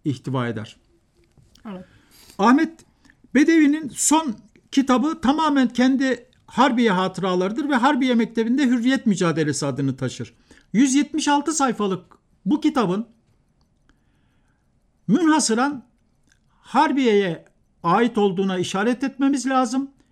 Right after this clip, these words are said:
Speaker 1: Keşke bu kitabı okuduktan sonra okuyucular şunu söylemektedirler: "Keşke kendisi bu kitaptan sonraki hatıralarını da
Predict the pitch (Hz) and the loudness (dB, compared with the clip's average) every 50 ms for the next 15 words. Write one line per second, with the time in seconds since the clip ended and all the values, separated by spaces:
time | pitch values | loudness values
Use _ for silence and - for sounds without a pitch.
0 | _ _ _ _ _ _ _ _ _ _ _ _ _ _ _ _ _ _ - - | _ _ _ _ _ _ _ _ _ _ _ _ _ _ _ _ _ _ -2 0
1 | 277 320 - - - 254 233 202 254 214 - - 269 254 247 247 240 240 240 202 | 0 0 0 0 0 0 0 0 -2 -4 -2 0 0 2 2 2 0 0 -2 -6
2 | 226 - - 240 247 233 - 220 220 220 208 208 220 220 196 - 214 220 220 - | -6 -4 -2 0 0 0 0 0 0 0 0 0 -2 -4 -2 -2 -2 -2 -2 -2
3 | - - 214 240 214 - 202 170 165 165 160 147 147 - 165 143 151 151 175 240 | -2 -2 -2 -2 0 0 0 0 0 0 -2 -4 -4 -4 -4 -4 -2 -2 -2 -2
4 | 269 269 - - - 277 311 254 - - 220 208 - 214 233 220 214 208 - - | -4 -4 -6 -6 -4 -2 -2 -2 -4 -6 -6 -4 -2 -2 0 2 0 0 0 0
5 | 240 254 277 262 - _ _ _ _ _ _ _ _ _ _ _ - - - - | -2 -2 -2 -4 -10 _ _ _ _ _ _ _ _ _ _ _ -20 -14 -6 -4
6 | 170 233 - 285 254 285 269 277 - - - 330 294 - 247 269 254 240 233 214 | -2 -2 0 0 0 0 0 0 0 0 2 2 2 4 4 4 4 4 4 2
7 | 233 226 196 196 208 202 202 - 180 202 196 196 196 190 190 190 196 196 175 185 | 0 0 0 0 0 -2 -2 -2 -2 0 2 2 2 2 2 0 0 0 0 0
8 | 175 156 - - - | 0 0 -2 -6 -12